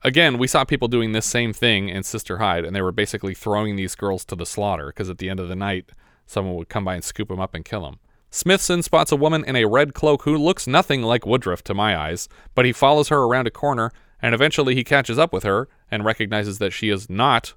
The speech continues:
Woodruff, but then he realizes that he doesn't care that it's the wrong person, and he follows her into a hotel. And he'll kind of hint at this later a little bit. Back in the present, Anna knocks on Mike's front door, and she and her husband walk in to shake hands with Mike's wife, Sonia.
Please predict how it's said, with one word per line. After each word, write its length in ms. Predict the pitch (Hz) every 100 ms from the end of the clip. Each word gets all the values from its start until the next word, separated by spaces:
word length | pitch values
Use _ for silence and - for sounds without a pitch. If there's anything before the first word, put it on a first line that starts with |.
| _
Woodruff, 460 | 131 120 92 107 - _ _ _
but 120 | -
then 100 | 160
he 80 | 170
realizes 520 | 127 123 110 113 127
that 120 | -
he 120 | 127 139
doesn't 360 | 123 139 131
care 300 | - - 131
that 140 | 90 78
it's 120 | -
the 100 | 76
wrong 220 | 69 67
person, 380 | - 71 - 110 - -
and 100 | 90
he 100 | 107
follows 380 | - 110 107 101
her 160 | 107 98
into 220 | 101 95
a 60 | 90
hotel. 480 | 90 98 85 50 _ _
And 140 | 123 120
he'll 220 | 139 127
kind 260 | - 165
of 100 | 156
hint 220 | 117 143 120
at 80 |
this 180 | 104 95
later 380 | 90 90 80 - -
a 40 |
little 200 | 85 76
bit. 180 | 67 - _ _ _
Back 220 | 143 175
in 80 | 175
the 60 | 151
present, 440 | 190 175 165 160 -
Anna 240 | 127 156
knocks 300 | 139 139 156
on 160 | - 131
Mike's 260 | 120 139 -
front 220 | 147 127
door, 380 | 120 131 123 123
and 340 | 113 107 104 104
she 380 | - 170 165 156
and 120 | 117
her 120 | 123
husband 400 | 104 151 - 107
walk 320 | 95 92 90
in 140 | 95 107
to 100 | 107
shake 260 | - 113 -
hands 220 | 117 113
with 200 | 107 -
Mike's 320 | 113 170 -
wife, 220 | 95 110
Sonia. 480 | - 151 151 101 69